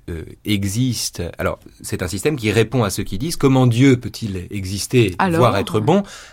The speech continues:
Speaker 1: alors que, voyez ce que nous avons sous les yeux,
Speaker 2: Donc, il
Speaker 1: l'horreur,
Speaker 2: faut
Speaker 1: et cetera,
Speaker 2: limiter la
Speaker 1: et cetera. »
Speaker 2: puissance de Dieu. C'est, c'est ça la
Speaker 1: Donc, le
Speaker 2: réponse.
Speaker 1: paradoxe, c'est de dire, euh, le mal qui est en ce monde n'est que l'effet de notre cécité, notre myopie. Vous croyez voir un mal, en fait, dans les plans divins,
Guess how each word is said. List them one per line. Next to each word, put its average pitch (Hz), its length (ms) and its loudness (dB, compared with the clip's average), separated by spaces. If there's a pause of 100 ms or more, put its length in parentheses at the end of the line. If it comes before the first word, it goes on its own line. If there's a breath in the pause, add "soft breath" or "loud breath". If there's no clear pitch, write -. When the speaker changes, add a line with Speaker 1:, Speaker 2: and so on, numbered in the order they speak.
Speaker 1:
alors 101 420 -2
que, 160 240 4
voyez 95 320 -4
ce 123 60 -10
que - 80 -10
nous 87 160 -8
avons 95 180 -8
sous - 160 -16
les 87 240 -14
yeux, 120 80 -2
Speaker 2:
Donc, 240 180 4
il 226 40 -2
Speaker 1:
l'horreur, 214 100 2
Speaker 2:
faut 262 60 6
Speaker 1:
et 240 60 6
cetera, 254 120 8
Speaker 2:
limiter 269 160 8
la 311 60 0
Speaker 1:
et - 20 0
cetera. » 262 200 0
Speaker 2:
puissance 240 360 0
de 214 60 -2
Dieu. 185 240 -6
C'est, 185 160 -10
c'est - 380 -10
ça 294 40 -4
la 240 140 -6
Speaker 1:
Donc, 131 200 0
le 117 100 2
Speaker 2:
réponse. 107 120 0
Speaker 1:
paradoxe, 120 540 0
c'est 98 160 -2
de 90 100 -2
dire, 202 460 0 (600)
euh, 90 160 -4 (760)
le 135 260 6
mal 135 340 4
qui - 80 -6
est 87 100 -6
en 87 80 -6
ce - 120 -6
monde 180 340 -2
n'est 110 140 4
que - 100 -2
l'effet 120 280 2
de 190 80 2
notre 160 240 -4
cécité, 117 480 -6
notre 95 240 -4
myopie. 104 360 -4
Vous 92 100 -6
croyez 95 280 -6
voir 85 240 -8
un 85 80 -8
mal, 117 280 -6
en 87 80 -10
fait, 131 160 -4
dans 117 140 2
les 104 100 -2
plans 104 260 -6
divins, 87 380 -8